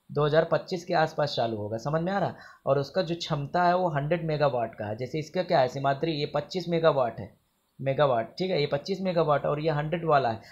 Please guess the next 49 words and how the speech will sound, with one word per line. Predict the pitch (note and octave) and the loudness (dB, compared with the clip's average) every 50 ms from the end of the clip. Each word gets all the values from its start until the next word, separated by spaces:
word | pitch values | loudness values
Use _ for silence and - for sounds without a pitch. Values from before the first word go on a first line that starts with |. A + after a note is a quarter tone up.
| - - - | -20 -4 -2
अभी | - C3+ D#3 E3+ | 0 2 4 4
वो | E3+ | 4
चालू | E3 E3+ E3 D3 D3+ D#3+ | 4 4 4 2 4 2
नहीं | D#3+ D#3+ D#3+ D3+ | 2 2 0 0
हो, | C#3 | 0
जब | C3+ C#3 - | 0 -2 -2
चालू | - - C#3+ D3 E3+ F3+ | 0 0 2 2 2 0
हो | F#3 | 2
जाएगा | E3+ F3+ F#3 F3+ F3+ F#3+ | 4 4 4 4 4 2
तो | F#3 F#3 F3 | 0 0 -2
वो | E3 D#3 F#3+ A3 A3 | 0 6 6 6 6
विश्व | F3 F3 G3 F3 - F#3 | 6 2 0 0 -2 -2
का | - F#3 E3+ | 0 0 0
सबसे | - E3+ - - - C#3 | 0 -2 -2 -2 -2 0
बड़ा | C3 C3 B2 | 2 2 2
हो | A#2+ A#2 A#2 | 0 0 -2
जाएगा | A#2 A#2 B2 C#3+ F3+ F3 | -2 -2 0 0 0 0
ओंकारेश्वर | D#3+ C#3 B2+ - B2 A#2 A#2 A2 - G#2+ G#2 | -2 -2 -2 -2 -2 -2 -2 -4 -4 -6 -6
वाला। | G#2 G#2+ A2 | -6 -6 -8
क्लियर | - - - D#3 E3+ G3 G3+ G#3 | -10 -8 -4 2 4 4 4 4
है? | G#3+ G#3 - - _ _ _ _ _ _ _ _ _ _ _ _ | 2 -2 -8 -18 _ _ _ _ _ _ _ _ _ _ _ _
ठीक | D#3+ F3 G3 | 4 6 6
है, | A3 A3+ A3+ - - _ _ _ _ _ _ _ _ _ _ _ - | 6 6 4 0 -10 _ _ _ _ _ _ _ _ _ _ _ -2
हाँ, | C3 C3+ C3+ C3 | 0 0 0 0
ये | C3 D3 E3+ | 2 2 2
देखिए। | E3+ E3+ E3 D3+ F3 F#3+ - - - _ - | 2 2 2 0 0 -2 -2 -6 -6 _ 0
अच्छा, | D3+ D3+ - E3+ D3+ | 0 2 4 2 2
एक | - - D3 - D#3+ | 2 2 2 4 4
और | E3+ E3+ | 4 4
चीज़ | E3+ F3 F3 F3 F3+ | 2 -2 -2 0 -2
है | F3+ F3 | -2 -2
कि | F3 - E3 D#3+ - D#3 D3+ - - | -4 -8 -10 -10 -10 -14 -12 -10 -10
इसे | D#3 D3+ - F3 F3+ E3+ | -8 -4 -2 -2 -2 -2
किसने | E3+ D#3 - D3+ E3+ | -2 -4 -2 -2 0
बनाया? | E3 E3+ E3+ E3+ E3+ F3 F3 | 0 2 4 4 2 2 0
तो | E3+ E3+ | -2 -4
एनटीपीसी | D3 C#3+ - E3 D3 D3 C#3+ - F3 F3 | -4 -4 -4 -6 -6 -6 -6 -6 -4 -2
ने | E3+ | -2
बनाया | D#3+ D#3+ D#3+ D#3+ D#3+ E3 | 0 0 0 0 0 0
है। | E3+ - - | 0 -2 -2
एनटीपीसी | C#3+ C#3 D#3 D3 D3+ C#3 C#3+ D3+ | -4 -6 -6 -8 -8 -8 -6 -4
का | D3+ D3 | -2 -2
मतलब | D3 D3 D3+ | 0 0 -2
समझते | C#3 C#3 C#3 C3+ - - E3+ | -2 -2 -4 -4 -4 -2 -2
ही, | E3+ E3+ | 0 0
नेशनल | E3+ D#3 D3 C#3+ C#3 - D#3 D#3+ E3+ F3+ | 0 0 -2 -2 -4 -4 -2 -2 -2 -2
थर्मल | F3 E3+ D3 C3+ C3+ C#3 D#3 E3+ | -2 -2 -2 0 0 0 -2 -2
पावर | E3 - B2 B2 B2+ D3+ | 0 2 4 4 4 4
कॉरपोरेशन। | D3+ - D3+ C#3 C#3 - C#3+ D3+ C#3+ - C3 | 4 2 2 0 2 0 -2 -2 -2 -2 -6